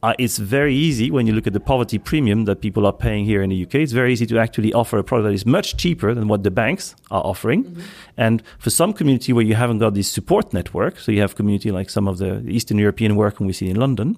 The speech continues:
Speaker 1: they're not as comfortable borrowing from their community. They want something a little bit more formal, but also because they have the intention to settle in the U K. You know, they tell us that, "I'm starting with you because tomorrow I want to be able to borrow to bring my family from Poland. And after that, I, you know, in five years, I want to be able to take a mortgage."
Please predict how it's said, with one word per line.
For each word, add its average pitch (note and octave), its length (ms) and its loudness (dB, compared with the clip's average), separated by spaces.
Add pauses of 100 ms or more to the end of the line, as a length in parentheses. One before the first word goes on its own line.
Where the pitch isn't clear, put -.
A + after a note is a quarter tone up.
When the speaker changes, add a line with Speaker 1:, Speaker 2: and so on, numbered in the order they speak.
(140)
Speaker 1:
they're A2+ 100 4
not C3 180 4
as B2 140 -2
comfortable G2 680 0
borrowing A2 480 2
from F#2 280 -2
their G2+ 200 2
community. E2 480 -8
They G2 120 2
want G#2+ 260 4
something G2 260 -2
a G2+ 40 0
little F#2+ 120 -2
bit G2+ 60 0
more G#2+ 120 2
formal, C3 420 2
but A2+ 180 0
also C#3+ 260 2
because A2 280 0
they A2+ 60 2
have G#2 120 2
the G2 80 0
intention G#2 420 -4
to G#2 100 -6
settle G2 320 -4
in F#2 120 -2
the F#2 60 -2
U F2+ 100 -4
K. E3+ 260 0 (400)
You B2+ 120 -4
know, G2+ 160 0 (240)
they G#2+ 100 2
tell D3+ 240 2
us G#2 100 0
that, F#2+ 160 -2 (380)
"I'm C3 140 2
starting G#2+ 420 0
with G2 160 2
you F#2+ 120 2
because F#2+ 360 -2
tomorrow G2+ 500 2
I G#2+ 140 2
want G2+ 220 2
to G#2 60 0
be G2 140 0
able F#2+ 220 2
to G#2 160 -2
borrow F#2+ 240 4
to G2 140 -4
bring F#2+ 260 0
my F2+ 100 -2
family G2 380 0
from F#2+ 180 -6
Poland. D#3 460 2
And A2+ 140 0
after A#2 220 -2
that, G#2+ 160 2
I, F#2+ 160 0
you A#2+ 100 0
know, F2+ 100 0
in G#2 80 -2
five A2+ 200 0
years, G#2 160 0
I A2 40 2
want G2+ 160 0
to G2 40 -2
be G2 100 0
able G2 140 0
to - 140 -12
take - 160 -4
a A2+ 60 2
mortgage." G#2+ 440 0